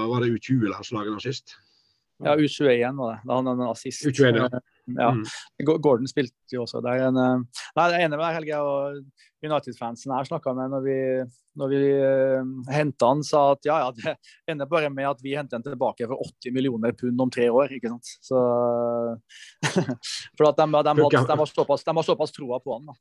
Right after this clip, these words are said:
Speaker 2: Så
Speaker 1: Det funker, fun-, funker for oss, det. <laughs>
Speaker 2: Ja, ja, for, for all del. Så det, det betyr at han har levert kjempebra for oss. Så, så nei da. Nei, han blir det spennende å se.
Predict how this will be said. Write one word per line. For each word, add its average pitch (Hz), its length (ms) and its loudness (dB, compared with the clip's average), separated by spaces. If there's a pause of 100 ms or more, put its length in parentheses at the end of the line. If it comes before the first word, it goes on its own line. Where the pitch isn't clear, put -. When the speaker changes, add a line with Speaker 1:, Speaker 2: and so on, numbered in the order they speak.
Speaker 2:
Så 139 240 -6 (720)
Speaker 1:
Det 135 140 -2
funker, 147 260 6
fun-, 160 240 0
funker 160 240 4
for 170 160 6
oss, 123 80 -4
det. 135 140 2 (500)
<laughs> 147 800 -4
Speaker 2:
Ja, 151 120 4 (120)
ja, 165 60 6 (100)
for, 127 240 0
for 151 300 0
all 147 100 0
del. 151 160 0
Så 139 920 0 (680)
det, 151 220 2
det 175 160 4
betyr 196 260 4
at 160 80 0
han 165 140 -2
har 165 80 0
levert 151 260 -2
kjempebra 127 540 -8
for 175 160 -12
oss. - 80 -16 (180)
Så, 160 160 -8 (1300)
så 143 240 -6
nei 139 160 6
da. 151 60 2 (260)
Nei, 165 160 4
han 185 140 0
blir 180 100 2
det 151 160 4
spennende 135 320 -2
å 123 60 -10
se. 131 160 -8